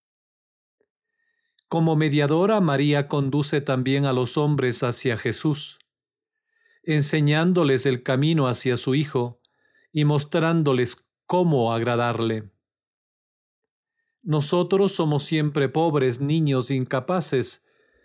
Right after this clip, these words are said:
de hacer regalos presentables a Dios, pero María, nuestra Madre, con delicadeza maternal, arregla y embellece nuestros dones, nuestros actos, nuestras oraciones y sacrificios,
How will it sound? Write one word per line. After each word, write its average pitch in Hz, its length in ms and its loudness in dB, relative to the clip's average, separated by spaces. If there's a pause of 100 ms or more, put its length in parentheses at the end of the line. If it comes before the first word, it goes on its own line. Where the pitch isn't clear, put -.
(140)
de 147 220 -2
hacer 143 300 -2
regalos 135 480 0
presentables 123 1040 -2
a 131 120 -2
Dios, 135 500 -2 (800)
pero 135 200 0
María, 143 400 2
nuestra 131 380 0
Madre, 147 540 0 (340)
con 143 260 0
delicadeza 143 720 0
maternal, 123 920 -2 (440)
arregla 160 580 2
y 170 120 2
embellece 143 680 0
nuestros 127 480 -2
dones, 123 560 -2 (380)
nuestros 139 720 -2
actos, 143 760 -4 (360)
nuestras 165 720 0
oraciones 147 680 0
y 127 80 -2
sacrificios, 127 1040 -4